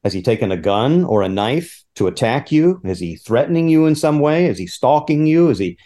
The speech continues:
is he doing," you know, we ask, we have to ask those questions and not just believe all women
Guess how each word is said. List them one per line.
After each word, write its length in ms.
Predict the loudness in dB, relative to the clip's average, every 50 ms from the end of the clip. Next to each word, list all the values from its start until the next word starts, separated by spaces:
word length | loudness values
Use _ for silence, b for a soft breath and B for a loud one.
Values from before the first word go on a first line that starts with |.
| b b b b -10
is 100 | -8 -4
he 100 | -4 -2
doing," 360 | 0 2 2 2 2 2 0
you 120 | 0 0
know, 240 | 0 0 -2 -2 B B B B 0
we 180 | 2 2 2
ask, 300 | 2 2 0 0 -2 -2
we 140 | 0 0 0
have 320 | 0 0 -2 -2 -2 -2 -4
to 160 | -6 -4 -4
ask 300 | -4 -2 -2 -4 -4 -2
those 220 | 0 0 0 0 -4
questions 600 | -2 0 0 0 0 -2 -4 -4 -4 -4 -4 -4 -2
and 300 | 0 2 2 2 4 4
not 480 | 2 2 2 2 0 0 -2 -6 -14 -12 -12
just 600 | -10 -2 0 2 2 2 2 -2 -4 -10 -12 -18 _ _ _ -6
believe 680 | -2 0 2 2 2 2 0 2 2 2 2 0 -2 -2
all 300 | -2 0 0 2 2 2
women 560 | 0 0 0 -2 -4 -6 -8 -8 -8 -8 -10